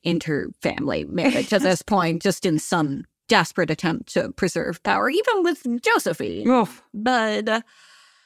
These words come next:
Speaker 1: yeah, no, I, I feel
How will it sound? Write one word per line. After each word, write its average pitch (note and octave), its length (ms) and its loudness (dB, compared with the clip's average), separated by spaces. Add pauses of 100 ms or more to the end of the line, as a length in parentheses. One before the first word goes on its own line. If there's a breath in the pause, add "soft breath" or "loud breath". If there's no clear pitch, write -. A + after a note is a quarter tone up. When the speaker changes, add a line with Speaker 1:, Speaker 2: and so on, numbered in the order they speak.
(340 soft breath)
Speaker 1:
yeah, D#4 420 0
no, F4 280 4
I, D4 280 0 (140)
I D#4 600 0 (600)
feel D4+ 600 0